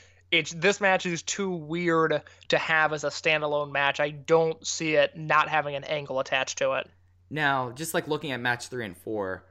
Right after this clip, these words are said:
Speaker 2: would you think that whoever this debut return would be would make match four, which currently is listed as Eita, Big R Shimizu,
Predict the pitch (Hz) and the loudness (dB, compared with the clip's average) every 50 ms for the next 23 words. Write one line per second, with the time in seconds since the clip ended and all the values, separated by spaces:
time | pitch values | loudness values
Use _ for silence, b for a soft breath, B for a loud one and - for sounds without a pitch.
0 | b b b 123 123 127 127 151 143 127 135 131 117 104 - - 110 120 143 135 | b b b -8 -8 -6 -6 -8 -6 0 0 0 0 0 -4 -10 -4 -2 -2 0
1 | 143 147 139 139 123 - - 127 120 120 117 120 123 120 113 107 - - - 120 | 0 -2 -2 -2 -6 -2 0 0 0 0 0 -2 -2 -2 -2 -4 -6 -8 -8 -4
2 | 113 107 107 107 107 101 90 87 98 95 98 101 104 92 92 92 90 92 95 101 | -2 0 0 0 -2 -6 -6 -6 -4 -4 -2 -2 -4 -6 -8 -8 -6 -6 -6 -6
3 | - - _ _ _ _ _ _ _ _ - 101 101 95 95 - - - - 110 | -8 -12 _ _ _ _ _ _ _ _ -2 0 2 2 2 0 -4 -8 -6 -4
4 | 98 90 90 95 98 98 95 92 95 87 - - - - - 139 131 120 - - | -2 -2 0 0 0 -2 -2 -4 -8 -8 -10 -16 -12 -8 -4 -4 -4 -4 -6 -6
5 | 98 110 107 104 101 - 101 101 - - 107 95 92 90 85 87 85 - - - | -4 -2 -2 -2 -4 -4 -8 -8 -6 -6 -4 -4 -2 -2 -4 -4 -8 -12 -8 -4
6 | 110 110 107 107 101 95 90 - b b b b b b b b _ - 110 107 | -2 -2 -2 0 -2 -2 -4 -4 b b b b b b b b _ -2 -2 0
7 | 104 107 104 101 - 117 101 98 95 95 104 101 95 92 92 95 95 - | 2 0 0 0 -2 -8 -8 -8 -6 -4 -2 -2 -2 0 -2 -4 -6 -8